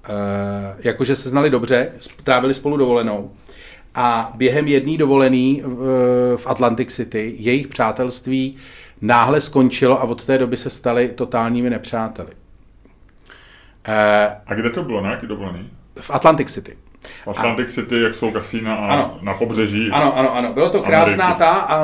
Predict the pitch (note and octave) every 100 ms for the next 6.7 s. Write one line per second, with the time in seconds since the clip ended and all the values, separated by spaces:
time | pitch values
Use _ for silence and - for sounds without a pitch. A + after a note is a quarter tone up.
0 | D#3 D3 F3 E3+ E3 D#3 C#3 C#3+ D3+ D3
1 | C#3+ D3 C#3 C#3 C#3 C#3 C3 - C3+ C3+
2 | B2 C3+ C3+ B2+ C3 C3 C3 B2+ - B2+
3 | B2 - - - - A2+ A2 A2 A2 B2+
4 | A#2+ C3 A#2+ A#2 A#2 A#2 A2+ A2 A2 A2
5 | A2+ A2 - A2+ - A2+ A2 A2 A2 A2
6 | - G#2+ - A2 G#2+ G#2+